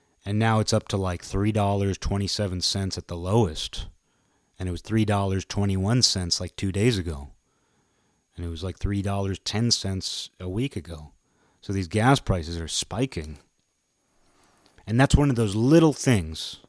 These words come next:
'cause that's one of those little expenses that hurts everybody.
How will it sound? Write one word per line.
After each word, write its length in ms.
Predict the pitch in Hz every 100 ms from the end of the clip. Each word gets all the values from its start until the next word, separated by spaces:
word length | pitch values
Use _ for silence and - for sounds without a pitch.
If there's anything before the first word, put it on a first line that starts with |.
| _ _ _ _ _ _ _ _ _ _ _ _ -
'cause 160 | 113
that's 200 | 123 -
one 280 | - 135 131
of 60 | 123
those 140 | 104
little 400 | 113 143 160 151
expenses 880 | 117 - - 113 113 - 104 90 82
that 120 | 92
hurts 340 | 98 101 -
everybody. 680 | 95 95 98 85 80 87 85